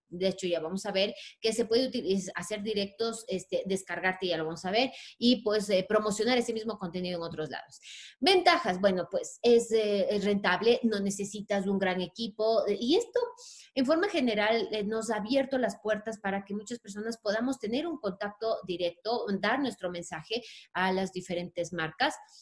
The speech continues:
eh, a las diferentes audiencias, llegar directamente, porque no necesitas un equipo profesional, un lugar, este,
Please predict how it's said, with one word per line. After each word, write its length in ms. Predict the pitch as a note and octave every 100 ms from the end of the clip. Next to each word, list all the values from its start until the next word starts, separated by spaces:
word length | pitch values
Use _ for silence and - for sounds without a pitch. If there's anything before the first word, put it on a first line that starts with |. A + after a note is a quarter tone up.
| _ _ _ _ _ _ - -
eh, 800 | G#3 G#3 G3+ G3 F#3+ G3 G3 G3+
a 80 | G#3
las 120 | G#3
diferentes 600 | G3+ G#3 G#3 G#3 G#3+ G3
audiencias, 680 | F3+ E3+ F#3 G3+ G3 G3+ A3
llegar 360 | G3 F#3 F#3+ F#3+
directamente, 560 | F#3+ F#3+ G3 G3 G3+
porque 160 | G3 A#3
no 80 | D#4
necesitas 320 | D#4+ G#3+ G3+
un 100 | G3+
equipo 320 | G3 G3 F3+
profesional, 800 | - F3+ E3+ E3 F3 F#3 G3+ G3 - - -
un 480 | G3 G3+ F#3 D#3+
lugar, 500 | G3+ F#3 F3 F#3 G3+
este, 680 | G3 F3+ F3+ - F3+ F3 E3